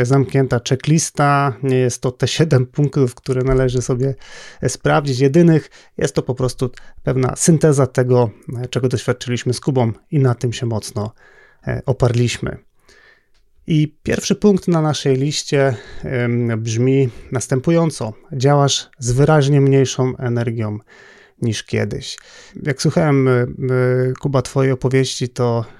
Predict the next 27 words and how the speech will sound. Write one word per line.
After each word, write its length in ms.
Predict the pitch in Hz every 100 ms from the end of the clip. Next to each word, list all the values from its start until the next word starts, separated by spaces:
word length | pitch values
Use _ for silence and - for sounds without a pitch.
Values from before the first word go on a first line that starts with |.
| -
e, 60 | 147 139
mówiłeś, 800 | 147 143 127 135 127 117 - -
e, 160 | 117 -
o 120 | 131
tym, 180 | - 127
jak 140 | 120
pracujesz, 640 | - 117 - 160 139 120 -
że 160 | 127
tam 180 | - 117
jest 140 | 113 -
sporo 300 | - 127 135
energii, 520 | 151 147 131 127 113 - - - -
jak 160 | 120 120
nie 160 | 127
oknem, 600 | - 135 - 139 131 123
e, 220 | 120 117 117
to 160 | 131
drzwiami. 480 | 123 143 147 147 175 - - -
No 120 | 175
i 80 | 165
tutaj 400 | 170 147 143 143
jakby 300 | 139 139 143
zdecydowanie 840 | 143 135 131 143 135 139 139 135
mam, 220 | 123 123
mam 260 | 123 123 123
coś 160 | - -
podobnego. 760 | 131 127 123 127 110 117 117